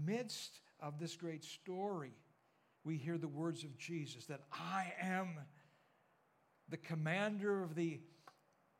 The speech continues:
armies of God. I am commander of the wind and the waves. You are the sovereign creator of the entire universe. You,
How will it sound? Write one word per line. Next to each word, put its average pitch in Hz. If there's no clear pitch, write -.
armies 185
of 135
God. 143
I 151
am 160
commander 165
of 135
the 147
wind 170
and 147
the 139
waves. 147
You 185
are 175
the 165
sovereign 214
creator 175
of 143
the 156
entire 185
universe. 175
You, 190